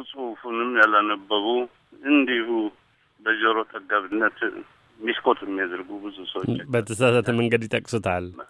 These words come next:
Speaker 1: አ፣ እንዲሁ ደግሞ ተጋኖ ያላሰብኩት ሰው ራስ መስፍንን «ሰማንያ ጋሻ መሬት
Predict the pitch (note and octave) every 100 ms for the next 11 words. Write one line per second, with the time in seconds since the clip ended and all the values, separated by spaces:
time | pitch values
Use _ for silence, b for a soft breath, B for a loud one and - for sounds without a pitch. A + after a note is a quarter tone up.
0 | A#2+ G#2+ G#2 G2+ G2 _ A2 A#2 A#2+ A2
1 | A2 - G#2 G#2 G2+ A2 A#2+ B2+ A2+ _
2 | _ _ _ G2 G2 F#2 G#2+ A2 - F2+
3 | - G2 - A2+ A2 - _ - G#2+ A2
4 | - G#2 G2 - A2 G#2 G#2+ G#2 G2+ F#2+
5 | - A2 A2 G#2+ A2 G#2+ - A#2 A2 G#2+
6 | G#2+ -